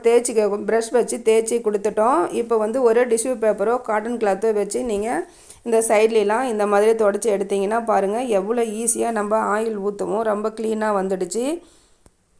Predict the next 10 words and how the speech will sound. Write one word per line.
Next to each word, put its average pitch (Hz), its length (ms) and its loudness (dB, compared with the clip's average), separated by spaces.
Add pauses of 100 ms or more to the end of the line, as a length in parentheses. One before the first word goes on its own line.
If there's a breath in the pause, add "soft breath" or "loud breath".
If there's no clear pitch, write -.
(220)
இப்போ 247 240 -4
இது 254 200 -2
மட்டும் 240 260 -2
இல்ல, 208 100 2 (280)
மிக்ஸி 220 300 -2 (100)
உள்பாகத்தை 220 680 2
நம்ம 220 320 2
ஈஸியா 240 340 -2
கிளீன் 226 260 -2
பண்ணிட்டோம். 202 400 0